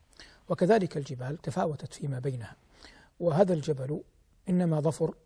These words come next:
بقول النبي صلى الله عليه وسلم فيه: "ج-، أحد جبل يحبنا ونحبه". وهذا يدل على أن بعض الجمادات فطرها الله جل وعلا على حب المؤمنين وحب خيار الخلق، وفي مقدمتهم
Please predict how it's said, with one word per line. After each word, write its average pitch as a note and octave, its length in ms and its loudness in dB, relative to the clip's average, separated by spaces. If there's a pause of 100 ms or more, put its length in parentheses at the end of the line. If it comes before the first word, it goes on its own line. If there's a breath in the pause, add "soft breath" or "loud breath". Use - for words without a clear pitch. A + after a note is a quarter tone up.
بقول F3+ 280 2
النبي C#3 340 -2
صلى D3 260 -4
الله C3+ 320 -4
عليه C#3 280 -2
وسلم C#3 460 -2
فيه: D#3 240 -2 (480 soft breath)
"ج-، C#3+ 140 -4 (160)
أحد F3 420 2 (180)
جبل C#3 580 0
يحبنا D#3 640 0 (540 soft breath)
ونحبه". D#3 520 0 (520 soft breath)
وهذا D#3+ 280 0
يدل E3 340 2
على C#3 220 -4
أن D3 200 -4
بعض D3 260 0
الجمادات C3+ 720 -4
فطرها D3+ 500 -4
الله C3+ 400 -6
جل C3 220 -6
وعلا C#3 320 -6
على C#3 180 -8
حب C#3 280 -8
المؤمنين C#3 520 -2 (420 loud breath)
وحب D3+ 340 -4
خيار C#3 400 -2
الخلق، F3 440 -6
وفي F#3+ 240 2
مقدمتهم C#3 720 -6